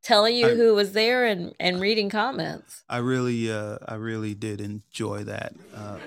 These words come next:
Speaker 2: last night. And I see Monica's in the audience.
Speaker 1: Hey,
Speaker 2: And
Speaker 1: Monica.
Speaker 2: Georgia,
Speaker 1: Nice show last night.
Speaker 2: which I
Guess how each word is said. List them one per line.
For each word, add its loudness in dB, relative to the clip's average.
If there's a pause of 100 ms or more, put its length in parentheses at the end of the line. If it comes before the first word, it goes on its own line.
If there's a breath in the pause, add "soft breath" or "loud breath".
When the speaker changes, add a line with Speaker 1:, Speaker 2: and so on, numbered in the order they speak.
(160)
Speaker 2:
last -6
night. -4
And 2
I 8
see 4
Monica's 2
in -4
the -4
audience. -2
Speaker 1:
Hey, 6
Speaker 2:
And 8 (140)
Speaker 1:
Monica. 0
Speaker 2:
Georgia, 6
Speaker 1:
Nice 8
show 10
last 8
night. -2 (360)
Speaker 2:
which -6 (260)
I -10